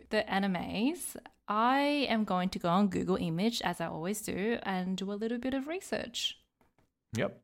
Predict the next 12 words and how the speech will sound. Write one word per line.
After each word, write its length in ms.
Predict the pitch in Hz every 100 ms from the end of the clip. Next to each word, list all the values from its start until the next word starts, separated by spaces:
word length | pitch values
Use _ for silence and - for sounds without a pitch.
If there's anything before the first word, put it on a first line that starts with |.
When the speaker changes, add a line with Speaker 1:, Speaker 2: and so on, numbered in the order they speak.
| -
Speaker 1:
Okay, 360 | 196 202 - 196
so 280 | - 277 285
for 140 | 311
the 100 | 311
first 380 | - 277 277 -
one, 500 | 254 262 254 254 220
the 80 | 202
basketball 800 | 190 175 190 - 220 214 214 208
one, 520 | 214 214 214 208 - - -
Ahiru 1040 | 196 190 196 - 254 269 269 262 262 240 -
no 420 | 208 208 208 202
Sara. 720 | - - 190 202 - - 262